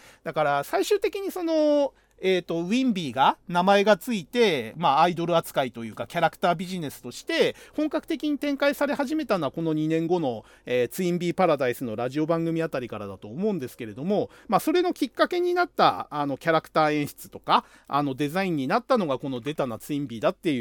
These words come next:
う、九十一年が、えー、取っかかりだなっていうのは、ちょっと記憶しといてもいい、えー、トピックかなと思いますね。はい。ということで、もう、あと残り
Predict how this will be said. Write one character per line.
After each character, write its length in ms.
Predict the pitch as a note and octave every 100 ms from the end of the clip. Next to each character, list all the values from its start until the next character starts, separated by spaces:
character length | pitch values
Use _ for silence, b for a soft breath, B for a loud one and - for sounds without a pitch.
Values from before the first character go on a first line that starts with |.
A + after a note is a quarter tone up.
| G#2
う、 60 |
九 240 | - A#3+ A3+
十 120 | D#3+
一 200 | C#3+ E4
年 220 | E4+ F3+
が、 260 | B2 G2+ - b -
え 220 | A#2+ A2+
ー、 40 |
取 120 | C3+
っ 20 | -
か 120 | C3
か 100 | C#3
り 80 | C3+
だ 100 | D#3+
な 160 | C#4+
っ 60 | -
て 100 | A#3+
い 40 |
う 20 |
の 80 | F3+
は、 80 | B2+
ち 80 | C3
ょ 20 |
っ 20 |
と 80 | A#2
記 140 | -
憶 180 | C3 A#2+
し 100 | -
と 100 | A#2+
い 80 | A2
て 100 | F#2
も 160 | F2 G2
い 60 |
い、 260 | C3+ G#2 - b b
え 180 | G#2+ G#2
ー、 40 |
ト 120 | -
ピ 120 | - G#2+
ッ 40 |
ク 140 | -
か 140 | - A#2
な 200 | A3+ C4
と 180 | D#3 -
思 140 | A#2+ G2+
い 60 |
ま 100 | E2
す 160 | - A2+
ね。 320 | F#3+ A3+ A3 _ _
は 180 | - G#2
い。 100 | G2+ _ b b b
と 140 | B3+ B3
い 60 |
う 100 | A#3
こ 120 | G#3+
と 120 | F#3+ E3
で、 240 | C#3 A#2+
も 180 | D3 F3+
う、 240 | B2 G2+ -
あ 140 | -
と 120 | - -
残 300 | F#3 - B3
り 220 | A3 F#3+